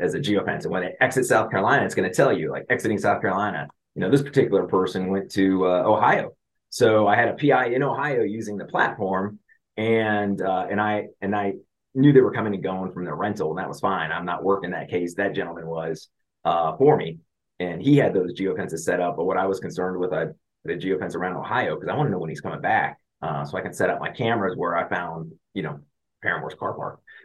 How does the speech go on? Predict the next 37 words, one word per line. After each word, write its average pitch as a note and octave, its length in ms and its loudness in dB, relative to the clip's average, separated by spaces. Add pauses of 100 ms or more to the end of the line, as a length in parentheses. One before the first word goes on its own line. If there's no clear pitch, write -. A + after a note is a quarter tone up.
So, F#2 680 0
you G2+ 80 4
know, F2 120 0
the, F2+ 220 0 (260)
those A2+ 160 8
are G2+ 160 6
little G2 240 0
things G2 340 0
that E2+ 260 -2 (640)
being B2+ 160 8
a G#2+ 60 4
P B2 260 6
I A#2 240 6
has A#2+ 120 -2
helped A#2+ 280 4
me F2+ 120 -4
with E2+ 140 -8
the E2+ 60 -8
platform. F2+ 800 0 (400)
But F#2 140 6
no, C#3 120 6
I C#3 60 6
sell D3 260 4
the D3+ 80 4
devices, C3 520 0 (180)
uh, G#2 340 0
outright. G#2+ 420 4 (220)
Uh, F2+ 60 -4
I F2 300 -2
don't A2 160 0
rent G2+ 200 -2
them. G2 340 -4 (120)
Um, E2 640 -4 (880)
and C#3+ 180 -4
then, F2+ 400 -4
you F2+ 80 0
know, D#2+ 240 -6